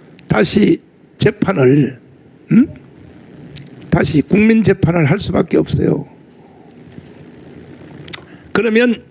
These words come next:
이재명 대통령은 하야할 수밖에 없고, 왜? 내가 이것만 주제로 다시 또 이번 주 안에 내가 방송할 테니까,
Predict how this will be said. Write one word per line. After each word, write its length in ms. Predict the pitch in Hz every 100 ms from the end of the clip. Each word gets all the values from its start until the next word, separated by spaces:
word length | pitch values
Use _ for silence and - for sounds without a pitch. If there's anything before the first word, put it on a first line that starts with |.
| -
이재명 580 | 196 208 214 214 175 247 - _ _ _ -
대통령은 640 | 185 165 180 170 180 175
하야할 480 | - 196 196 165 190
수밖에 380 | - 175 - -
없고, 480 | - 190 185 -
왜? 360 | 170 220 220 - - _ - _ - - - _ - _ _ _ - - - - - - - - -
내가 220 | 214 240
이것만 440 | 226 226 277 269 214
주제로 340 | 202 214 208
다시 300 | 175 208 -
또 260 | - 180 175
이번 300 | 185 175 175
주 160 | 202
안에 180 | 185 185
내가 180 | 170 160
방송할 480 | 156 180 170 170 139
테니까, 600 | 151 185 - 123 151